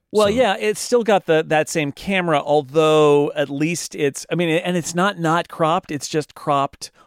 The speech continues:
Speaker 1: wider and
Speaker 2: Sure.
Speaker 1: it doesn't move,
Speaker 2: Mm-hmm.
Speaker 1: right? 'Cause the ultra wide is super wide and you, an uncropped view of the camera in the Studio Display
Speaker 2: Mm-hmm.
Speaker 1: would be super weird, 'cause just like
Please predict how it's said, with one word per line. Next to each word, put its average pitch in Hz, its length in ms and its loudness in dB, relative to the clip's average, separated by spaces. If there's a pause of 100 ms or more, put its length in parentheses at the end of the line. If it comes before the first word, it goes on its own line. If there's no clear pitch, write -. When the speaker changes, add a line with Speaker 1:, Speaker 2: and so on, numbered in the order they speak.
Speaker 1:
wider 139 640 0
and 127 460 -6 (140)
Speaker 2:
Sure. - 260 -12
Speaker 1:
it 143 80 -2
doesn't 123 340 -2
move, 131 640 -2
Speaker 2:
Mm-hmm. 117 220 -10
Speaker 1:
right? 135 260 0
'Cause 151 140 -6
the - 100 -2
ultra 208 320 0
wide 127 280 2
is 120 100 -6
super 147 500 -4
wide 120 340 0
and 113 140 -6
you, 117 80 -6 (260)
an 147 160 -4
uncropped 165 600 -2
view 117 300 -4
of 107 120 -6
the 113 180 -2
camera 113 440 -6
in 113 160 -8
the 110 160 -8
Studio 147 300 -4
Display 110 500 -4
Speaker 2:
Mm-hmm. 120 240 -10
Speaker 1:
would 123 140 -2
be 113 260 -2
super - 300 -6
weird, 120 440 -2
'cause 117 220 -6
just 127 260 -6
like 117 260 -2